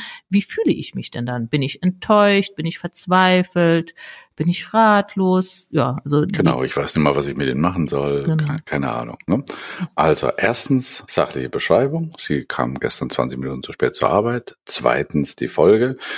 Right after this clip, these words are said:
Speaker 2: Ich, ähm, mach mir Sorgen um den Ruf unseres Unternehmens. Oder die Mitarbeiter oder die Mandanten haben sie nicht erreicht. Und drittens, das eigene Gefühl, „Das enttäuscht mich.“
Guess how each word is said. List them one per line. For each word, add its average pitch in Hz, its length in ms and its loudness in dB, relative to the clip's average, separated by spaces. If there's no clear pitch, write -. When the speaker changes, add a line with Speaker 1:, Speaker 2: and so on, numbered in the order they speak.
Speaker 2:
Ich, - 420 0
ähm, 60 600 0
mach 69 300 -2
mir 69 100 -2
Sorgen 69 340 2
um 69 120 -4
den 65 180 -4
Ruf 69 380 -4
unseres 65 440 -4
Unternehmens. 127 640 -2
Oder 65 360 2
die - 200 -4
Mitarbeiter 69 640 0
oder 71 120 0
die 65 380 2
Mandanten 64 580 -2
haben - 100 -4
sie 65 120 -4
nicht 60 160 -4
erreicht. 73 540 2
Und - 280 -4
drittens, 76 420 0
das - 200 -6
eigene 62 280 -4
Gefühl, 76 500 -2
„Das - 420 -2
enttäuscht - 640 -6
mich.“ - 360 -16